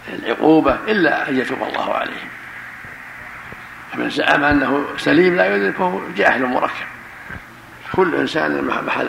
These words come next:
عرضة للذنوب، كل بني آدم خطأ، فالواجب البدار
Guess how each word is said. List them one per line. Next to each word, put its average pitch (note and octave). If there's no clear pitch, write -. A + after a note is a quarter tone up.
عرضة D3+
للذنوب، A#2
كل G3
بني D#3
آدم F#3
خطأ، -
فالواجب C3
البدار A#2+